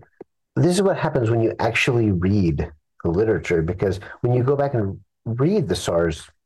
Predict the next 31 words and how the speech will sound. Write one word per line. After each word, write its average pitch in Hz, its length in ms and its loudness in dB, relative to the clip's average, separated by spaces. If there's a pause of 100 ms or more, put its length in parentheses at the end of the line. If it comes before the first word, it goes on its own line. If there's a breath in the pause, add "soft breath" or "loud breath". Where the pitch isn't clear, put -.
literature 80 560 -2 (360 loud breath)
and 110 180 0
the 107 80 0
mers 120 360 0
literature, 85 540 0 (720)
which 131 260 0 (100)
Alina 113 460 2
Chan 110 460 0
did 120 480 0 (180)
before - 240 -2
she - 160 -6
stopped 104 280 -2
talking 80 260 -2
about 78 220 0
it, - 140 -4 (100)
as, 87 280 -2 (560)
as 87 300 0
J 101 240 0
C 120 240 0
has 107 200 -2 (280)
rightly 139 300 2
pointed 147 280 0
out, 156 220 0
she 117 100 -8
magically 123 400 0
for-, 104 240 -4 (400)
forgot 113 360 0
to 107 60 0
mention 101 560 -2 (240)
ever 143 200 0
since, 139 560 -2